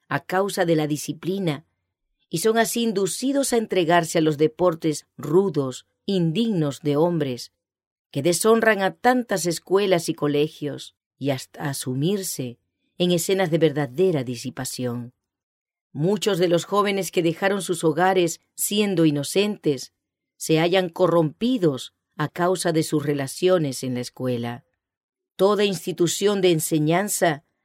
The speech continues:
debiera ser provisión para el estudio y la práctica de la agricultura y las artes mecánicas. Se debiera emplear a maestros competentes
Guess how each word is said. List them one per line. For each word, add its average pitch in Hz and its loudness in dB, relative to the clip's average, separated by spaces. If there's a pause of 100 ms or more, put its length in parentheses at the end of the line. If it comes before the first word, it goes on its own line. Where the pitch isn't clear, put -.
(100)
debiera 202 8
ser 220 0
provisión 214 0
para 226 0
el 190 2
estudio 160 -4 (100)
y 180 -2
la 156 0
práctica 175 -2
de 147 0
la 147 0
agricultura 143 -2 (460)
y 170 -2
las 147 -2
artes 165 -4
mecánicas. 123 -6 (580)
Se - -8
debiera 190 4
emplear 180 4
a 190 4
maestros 185 0
competentes 170 0